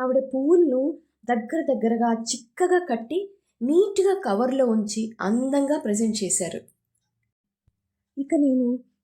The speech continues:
క్యూరియాసిటీ తట్టుకోలేక అడిగాను, "ఇలా పువ్వులు కట్టడం కొత్తగా ఉంది" అని. దానికి ఆవిడ, "నేను కూడా ఎక్కడో చూసే నేర్చుకున్నాను. అలా చేయడం వల్ల నా వ్యాపారం కూడా చాలా బాగుంది" అని. ఇక్కడ రెండు విషయాలు నేను గమనించాను.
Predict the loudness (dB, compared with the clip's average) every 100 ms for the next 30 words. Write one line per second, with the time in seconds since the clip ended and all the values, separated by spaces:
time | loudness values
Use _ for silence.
0 | -6 2 4 4 2 -2 -4 -4 -4 0
1 | 0 0 -2 -2 -2 0 0 -2 -6 _
2 | _ _ _ -8 -2 -2 0 0 0 0
3 | -2 -2 -4 -4 _ _ -8 -4 -2 0
4 | 0 0 -2 -4 -8 _ _ 0 2 2
5 | 0 -2 0 -4 -8 _ _ _ 0 4
6 | 4 4 2 2 2 -2 -2 2 2 2
7 | 0 2 2 0 -4 -6 -4 -4 -6 _
8 | _ -8 -2 0 2 0 0 2 0 0
9 | 0 0 0 0 0 0 -2 -2 0 -2
10 | -2 -8 -8 -4 0 0 2 0 0 -4
11 | -4 -8 -10 _ _ _ _ -12 -2 0
12 | 2 2 2 2 2 2 0 0 0 0
13 | 0 -2 -4 -8